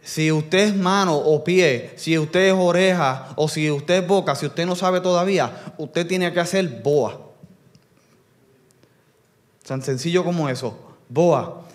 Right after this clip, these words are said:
Biblia, oración y ayuno. Eso es boa. Eso es lo primero que tiene que hacer. ¿Qué es lo segundo que debe de hacer, hermano? Muy fácil. ¿Usted se recuerda cuando usted era pequeño que usted quiso,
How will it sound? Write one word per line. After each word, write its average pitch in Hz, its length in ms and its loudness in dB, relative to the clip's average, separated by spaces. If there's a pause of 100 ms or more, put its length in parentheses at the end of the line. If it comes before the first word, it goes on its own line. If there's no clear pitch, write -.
Biblia, 208 1000 0 (180)
oración 180 800 -2
y 165 120 0
ayuno. 151 520 -2 (640)
Eso 165 200 0
es 170 80 -2
boa. 123 440 -2 (300)
Eso 185 180 -2
es 208 40 4
lo 202 100 4
primero 190 360 2
que 180 100 -4
tiene 170 240 -4
que 151 60 -2
hacer. 123 440 -6 (680)
¿Qué 220 100 2
es 247 60 4
lo 240 100 4
segundo 220 440 2
que 196 100 0
debe 185 220 2
de 185 60 2
hacer, 156 260 0
hermano? 123 420 -4 (840)
Muy 175 160 -2
fácil. 139 440 -2 (180)
¿Usted 160 240 -2
se 208 140 -2
recuerda 202 400 2
cuando 170 240 -2
usted 165 200 -2
era 185 180 0
pequeño 175 600 -4 (260)
que 139 100 -8
usted 160 240 -4
quiso, 165 540 -2